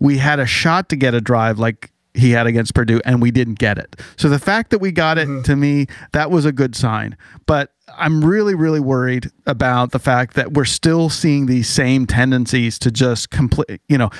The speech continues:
Speaker 1: again, is it Yurcich? Is it Clifford? Is it the O-line?
Speaker 2: It's
Speaker 1: Whatever.
Speaker 2: Clifford.
Speaker 1: I, I mean, it,
Speaker 2: It's the O-line and Clifford. <laughs>
Speaker 1: I, I mean, what, I mean, you know, that interception was Clifford.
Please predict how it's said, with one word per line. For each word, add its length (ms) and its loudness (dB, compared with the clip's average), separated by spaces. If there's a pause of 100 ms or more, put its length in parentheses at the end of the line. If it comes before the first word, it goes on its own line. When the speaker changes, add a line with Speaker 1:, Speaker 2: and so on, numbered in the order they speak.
(120)
Speaker 1:
again, 320 0
is 260 -2
it 100 -2
Yurcich? 520 0
Is 200 -2
it 120 -12
Clifford? 500 0
Is 220 -6
it 120 -6
the 140 -4
O-line? 600 0
Speaker 2:
It's 60 2
Speaker 1:
Whatever. 260 0 (120)
Speaker 2:
Clifford. 240 0 (100)
Speaker 1:
I, 200 -2
I 20 -2
mean, 260 2 (160)
it, 140 -2
Speaker 2:
It's 140 -2
the 120 0
O-line 340 2
and 100 -2
Clifford. 380 -2 (100)
<laughs> 100 -6
Speaker 1:
I, 220 0
I 60 0
mean, 160 2
what, 180 0
I 100 -8
mean, 200 2 (640)
you 180 2
know, 120 2
that 200 -2
interception 540 -2
was 100 -2
Clifford. 500 -2